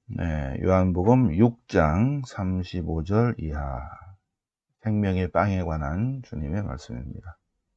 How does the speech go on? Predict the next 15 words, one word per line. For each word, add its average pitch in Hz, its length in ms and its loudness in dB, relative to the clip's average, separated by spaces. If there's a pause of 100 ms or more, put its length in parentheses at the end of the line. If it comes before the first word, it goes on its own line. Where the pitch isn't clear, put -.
(480)
자, - 220 -10
그러면 87 580 -4 (140)
이 82 80 -10
성경 85 560 -4
본문을 80 640 -2 (840)
보도록 65 340 -10
하실까요? 85 540 -6
성경 87 460 -12
본문. 87 520 -14 (920)
자, - 80 -18 (240)
여기 85 140 -12
요렇게, 92 540 -8 (3750)
어디 87 160 -8
갔어? 85 160 -10 (1400)
자, - 200 -8